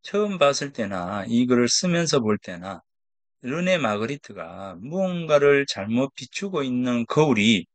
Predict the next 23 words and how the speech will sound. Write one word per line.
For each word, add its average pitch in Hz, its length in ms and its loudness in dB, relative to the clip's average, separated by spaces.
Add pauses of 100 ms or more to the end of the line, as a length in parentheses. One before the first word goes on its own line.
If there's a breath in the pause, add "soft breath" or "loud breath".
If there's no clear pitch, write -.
(360)
다른 98 300 -8
것이 175 260 -4
아니라 98 560 -6 (140)
사람의 120 480 -4
눈을 120 340 2 (680)
그리고 127 580 -6
잘못된 104 600 -6
거울이라고 165 880 2 (340)
제목을 117 460 -2
지었다는 98 580 -6
것이 120 260 -10
너무 95 260 -6
슬펐다. - 580 -8 (540)
내게도 95 600 -6
있어 101 520 -2
내가 113 360 4
깨어있는 127 680 4
동안 120 400 2
하루에도 123 720 -4 (400)
수십만 156 840 -2
번 123 260 2
깜빡거리며 104 920 -4
움직여 95 760 -4